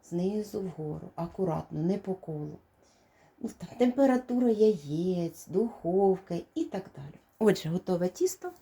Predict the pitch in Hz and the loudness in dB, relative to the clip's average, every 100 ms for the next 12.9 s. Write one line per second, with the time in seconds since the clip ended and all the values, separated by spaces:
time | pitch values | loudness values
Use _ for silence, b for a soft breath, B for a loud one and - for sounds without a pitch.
0 | B B B 190 202 190 - 175 170 160 | B B B 0 6 4 4 0 0 -4
1 | 170 175 160 - 151 165 190 254 294 - | 2 2 2 2 4 4 6 4 4 0
2 | 240 220 - 240 226 226 233 220 214 226 | -2 -2 -6 -4 -2 4 4 6 4 2
3 | 226 196 - 208 202 190 190 - 185 - | 0 -4 -4 0 2 2 -2 -8 -10 -10
4 | b b b b 392 - 208 214 226 196 | b b b b 0 2 2 2 2 2
5 | 185 180 175 - 175 190 220 196 - 175 | 0 -2 -8 -6 0 0 0 -6 -6 -2
6 | 180 175 180 196 240 214 190 - 175 151 | 0 4 6 6 4 0 -4 -4 -10 -8
7 | 147 151 - _ _ _ b b b b | -6 -8 -10 _ _ _ b b b b
8 | b - 214 214 208 190 185 190 202 220 | b -4 0 -2 -2 -2 0 2 2 0
9 | - 381 - 202 - 175 165 170 - - | -4 -6 -4 -4 -4 -6 -6 -8 -10 -6
10 | 214 - - - 180 156 151 151 147 - | -6 -8 -16 -12 -8 -8 -8 -12 -16 -16
11 | - _ b b b - 220 233 254 - | -20 _ b b b -12 -6 -4 -4 -6
12 | 190 190 190 185 180 160 160 156 160 | -8 -8 -8 -10 -10 -10 -10 -10 -14